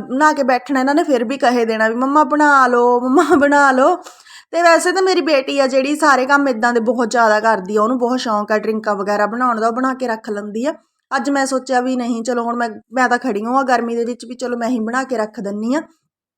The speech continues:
ਜ਼ਿਆਦਾ ਨਹੀਂ ਇਹਨੂੰ ਆਪਾਂ ਗਰਮ ਕਰਾਂਗੇ, ਬਸ ਕੋਸਾ ਜਿਹਾ ਕਰਾਂਗੇ, ਕਿਉਂਕਿ ਕੋਸੇ ਜਿਹੇ ਪਾਣੀ ਦੇ ਵਿੱਚ ਜਲਦੀ ਆ ਜਿਹੜਾ, ਅਹ, ਚੀਨੀ ਮੈਲਟ ਹੋ ਜਾਂਦੀ ਆ।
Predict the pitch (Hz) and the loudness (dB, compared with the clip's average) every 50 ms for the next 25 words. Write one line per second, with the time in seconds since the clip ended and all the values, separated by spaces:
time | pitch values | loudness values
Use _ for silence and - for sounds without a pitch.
0 | _ _ _ _ _ _ _ _ - - - _ 220 214 277 262 262 277 294 302 | _ _ _ _ _ _ _ _ -20 -20 -20 _ -2 2 4 4 4 4 2 2
1 | 311 339 330 320 311 330 349 339 330 339 339 330 330 330 320 320 269 294 285 285 | 2 2 2 2 2 2 2 2 2 2 2 2 2 4 2 2 2 2 2 2
2 | 285 277 285 285 285 302 302 330 330 320 320 330 - - 269 269 269 - 269 269 | 2 0 0 0 2 2 0 2 2 2 0 0 -2 -2 -2 -2 0 0 0 0
3 | 269 277 269 262 247 262 294 311 320 311 339 302 - 339 302 285 294 285 262 277 | 0 0 0 2 2 2 2 0 -2 -4 -6 -8 -4 -4 -4 -2 -2 -2 -2 -2
4 | 269 285 269 262 262 254 254 247 262 254 254 240 240 254 233 220 220 233 240 240 | -2 0 0 0 2 0 0 -2 -4 -4 -4 -2 0 2 2 2 0 0 -2 -2
5 | 226 233 233 226 247 - 285 277 269 - - - 233 233 226 226 226 226 254 254 | 0 0 0 0 2 2 2 2 0 -2 -4 -4 -2 0 0 0 0 -2 -6 -8
6 | 240 233 233 233 233 220 208 214 254 269 254 247 214 214 208 208 208 233 269 294 | -6 -6 -6 -4 -4 -4 -4 -4 -4 -2 -2 0 0 -2 -4 -6 -4 -6 -6 -6